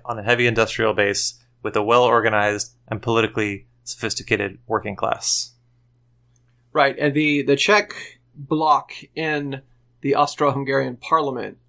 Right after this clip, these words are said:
Speaker 2: was particularly well-organized, unified, and actually remarked upon by Adolf Hitler as being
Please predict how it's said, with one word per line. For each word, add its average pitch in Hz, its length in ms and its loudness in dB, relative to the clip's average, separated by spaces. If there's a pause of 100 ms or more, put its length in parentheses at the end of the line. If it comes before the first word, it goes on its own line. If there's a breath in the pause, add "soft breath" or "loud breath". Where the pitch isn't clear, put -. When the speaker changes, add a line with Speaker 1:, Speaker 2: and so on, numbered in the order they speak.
(120)
Speaker 2:
was 135 640 0 (560)
particularly 151 640 0
well-organized, 139 880 2
unified, 135 760 0
and 127 520 -10 (440)
actually 143 320 2
remarked 135 640 0 (360)
upon 139 400 0
by 127 200 2
Adolf 135 340 2
Hitler 160 360 2
as 131 180 -6
being 135 600 -4